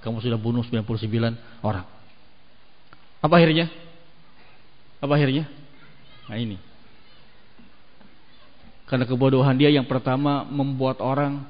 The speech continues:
putus asa. Iya. Kalau orang sudah putus asa itu dua. Iya. Imma stres. Iya.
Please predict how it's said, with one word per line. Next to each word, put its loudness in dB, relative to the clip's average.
putus -4
asa. -4
Iya. 2
Kalau 6
orang 10
sudah 6
putus 0
asa 2
itu 4
dua. 8
Iya. 4
Imma 4
stres. -2
Iya. -2